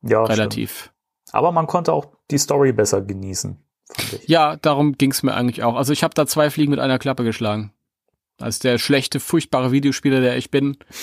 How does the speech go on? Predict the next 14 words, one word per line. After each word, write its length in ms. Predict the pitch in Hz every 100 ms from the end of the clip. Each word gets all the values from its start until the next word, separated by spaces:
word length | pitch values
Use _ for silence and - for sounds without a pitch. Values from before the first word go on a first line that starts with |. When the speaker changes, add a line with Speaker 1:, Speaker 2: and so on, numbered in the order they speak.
| -
Speaker 1:
<laughs> 380 | - 143 - -
Speaker 2:
bin 120 | 139 143
ich 100 | -
gut 220 | 160 185
durchgelotst 560 | 226 - 202 190 -
worden 340 | 170 165 165 160
und 200 | 143 135
es 120 | -
war 140 | 135
halt 140 | 127 120
auch 100 | 127
ein 80 | 131
schöneres, 580 | 143 127 117 123 - -
ähm, 400 | 127 120 120 117